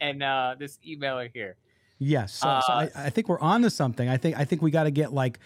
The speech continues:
Speaker 2: you know, if you've seen it in China, they have those skewers with the scorpions on it, and
Speaker 1: Yeah.
Speaker 2: no. But you
Speaker 1: Th-,
Speaker 2: got,
Speaker 1: th-, this
Speaker 2: look,
Speaker 1: would be
Speaker 2: you're in New York City. You got lots of great,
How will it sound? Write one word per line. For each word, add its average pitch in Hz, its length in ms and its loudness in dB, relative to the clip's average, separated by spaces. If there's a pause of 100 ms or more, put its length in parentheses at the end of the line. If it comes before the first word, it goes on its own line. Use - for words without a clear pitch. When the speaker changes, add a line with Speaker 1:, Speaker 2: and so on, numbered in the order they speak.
(160)
Speaker 2:
you 160 100 4
know, 170 200 4
if 143 180 -2
you've 151 80 2
seen 180 220 0
it 165 80 2
in 139 100 4
China, 165 400 2
they 156 80 2
have 139 160 2
those 135 140 2
skewers 160 500 2
with 143 100 0
the 139 80 -2
scorpions 156 680 2
on 160 220 2
it, 160 340 2
and 113 320 2 (260)
Speaker 1:
Yeah. 113 220 -4 (500)
Speaker 2:
no. 98 140 -2 (360)
But 254 100 2
you 277 100 4
Speaker 1:
Th-, - 20 2
Speaker 2:
got, 311 80 2
Speaker 1:
th-, - 220 -8
this - 20 -14
Speaker 2:
look, 311 160 2
Speaker 1:
would 277 80 -2
be 269 80 2
Speaker 2:
you're 320 160 4
in 320 80 2
New 277 60 6
York 240 200 4
City. 294 300 -2
You 135 240 2
got 185 180 2
lots 196 340 0
of 151 80 -4
great, 143 460 2